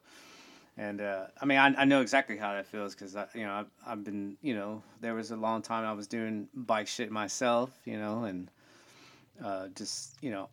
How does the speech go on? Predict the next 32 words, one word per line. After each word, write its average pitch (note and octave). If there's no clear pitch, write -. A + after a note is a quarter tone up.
I A#2+
felt C3
like G#2+
the A2
city G#2+
needed G#2
it, F2+
you A2+
know, G#2+
and G#2+
I'm A2
sure A#2+
you A2
felt G#2+
the -
same G#2
way G#2
too, A3
because G#2+
we C3
were D3
kinda, G2+
Hu-, C3+
the -
city C#3
of -
Houston C3+
was G2+
behind, A2+
you A2+
know, G#2+
like, G2+